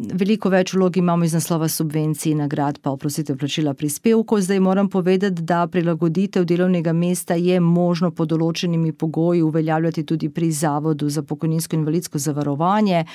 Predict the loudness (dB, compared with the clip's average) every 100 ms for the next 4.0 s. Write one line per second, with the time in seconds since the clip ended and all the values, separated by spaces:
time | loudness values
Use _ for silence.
0 | -20 -20 -20 -20 -20 _ _ -2 0 2
1 | -2 0 0 0 -2 0 2 2 -2 -4
2 | -2 -2 0 0 0 2 0 0 0 0
3 | 0 -2 -2 -2 -2 0 0 2 0 -2